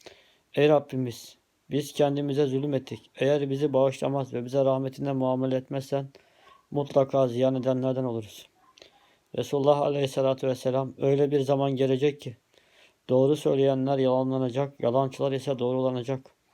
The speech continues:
Güvenilir kimse hain sayılacak,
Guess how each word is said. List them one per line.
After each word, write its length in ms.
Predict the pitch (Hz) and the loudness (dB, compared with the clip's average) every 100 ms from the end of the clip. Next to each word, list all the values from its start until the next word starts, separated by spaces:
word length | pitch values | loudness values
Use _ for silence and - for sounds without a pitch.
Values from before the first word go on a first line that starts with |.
| - - _ _ _ _ - | -20 -20 _ _ _ _ -2
Güvenilir 540 | 127 135 139 143 156 | 2 2 2 2 0
kimse 380 | 147 147 131 143 | 0 -4 0 0
hain 440 | 135 123 127 135 | 0 0 0 0
sayılacak, 680 | 143 139 131 131 143 143 - | -2 0 0 0 -2 -6 -10